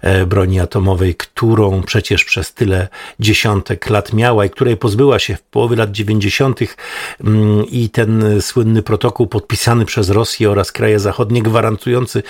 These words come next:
bezpieczeństwo dziś jest kartką papieru nic nie wartą.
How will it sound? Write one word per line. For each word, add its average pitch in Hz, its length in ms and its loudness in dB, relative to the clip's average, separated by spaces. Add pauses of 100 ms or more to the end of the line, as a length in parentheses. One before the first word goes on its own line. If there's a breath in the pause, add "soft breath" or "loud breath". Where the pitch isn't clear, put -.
(240 loud breath)
bezpieczeństwo 113 800 0
dziś 104 220 -2
jest 110 220 -2
kartką 123 440 0
papieru 113 420 0
nic 113 300 -2
nie 104 120 0
wartą. 127 560 -2